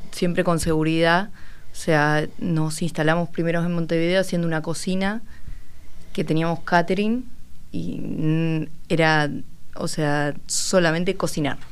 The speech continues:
Y, y bueno, y después de dos años decidimos,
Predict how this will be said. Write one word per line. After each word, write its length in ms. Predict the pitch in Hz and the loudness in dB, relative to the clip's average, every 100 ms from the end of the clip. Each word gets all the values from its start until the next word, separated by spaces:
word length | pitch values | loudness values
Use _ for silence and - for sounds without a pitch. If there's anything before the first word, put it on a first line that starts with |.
| - - - - - - - - - - | -8 -6 -6 -6 -6 -4 -2 -4 -2 -2
Y, 400 | 165 156 160 - - - - - | -2 -2 -4 -4 -6 -6 -6 0
y 140 | 185 | 2
bueno, 240 | 165 160 156 | 4 4 4
y 60 | |
después 520 | 156 151 - - 202 196 | 2 0 0 2 4 4
de 280 | 190 180 | 4 4
dos 320 | 175 185 185 196 | 4 2 4 4
años 580 | 202 214 220 220 - - | 4 4 2 0 -4 -6
decidimos, 1200 | 190 165 165 - - 165 170 175 165 156 - | -2 0 0 -4 0 2 2 2 2 0 -2